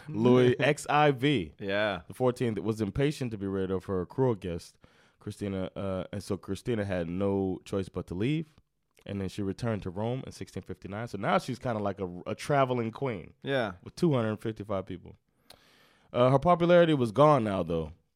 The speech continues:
Speaker 1: Pope Alexander the sixth, I mean, the seventh, uh, remained in his summer residence, and he didn't wanna visit her anymore. He's just like, "Don't come by here."
Speaker 2: Nej,
Speaker 1: <laughs>
Speaker 2: nej.
Speaker 1: I'm, uh, no, no, no thanks. He described her as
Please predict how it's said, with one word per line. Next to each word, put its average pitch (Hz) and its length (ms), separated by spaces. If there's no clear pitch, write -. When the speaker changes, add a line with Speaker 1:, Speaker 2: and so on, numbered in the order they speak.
Speaker 1:
Pope 147 260
Alexander 139 640
the 101 340
sixth, - 520
I 127 40
mean, 127 140
the 107 100
seventh, 165 460
uh, 107 220
remained 120 500
in 113 200
his 104 300
summer 113 300
residence, 117 420
and 98 160
he 107 100
didn't 113 220
wanna 110 280
visit 120 260
her 92 60
anymore. 90 340
He's 92 140
just 95 160
like, 87 220
"Don't 156 220
come 156 180
by 135 220
here." 92 260
Speaker 2:
Nej, 110 340
Speaker 1:
<laughs> 98 40
Speaker 2:
nej. 117 100
Speaker 1:
I'm, 120 460
uh, 127 360
no, 110 240
no, 107 240
no 104 120
thanks. - 320
He 139 100
described 143 440
her 131 220
as 101 540